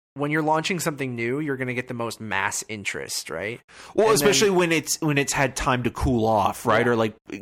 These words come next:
Speaker 2: kinda settle down, where, like, Force Awakens kind of felt like a big deal because
Speaker 1: Right.
Speaker 2: it was the beginning of something new and people were excited because it's like, "Oh, this is gonna be the thing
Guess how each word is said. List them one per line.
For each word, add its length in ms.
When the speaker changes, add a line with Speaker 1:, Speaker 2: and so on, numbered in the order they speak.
Speaker 2:
kinda 380
settle 360
down, 440
where, 200
like, 200
Force 300
Awakens 380
kind 180
of 80
felt 220
like 160
a 60
big 580
deal 500
because 320
Speaker 1:
Right. 80
Speaker 2:
it 20
was 180
the 80
beginning 420
of 100
something 420
new 380
and 160
people 280
were 140
excited 420
because 220
it's 120
like, 140
"Oh, 80
this 180
is 120
gonna 200
be 140
the 120
thing 440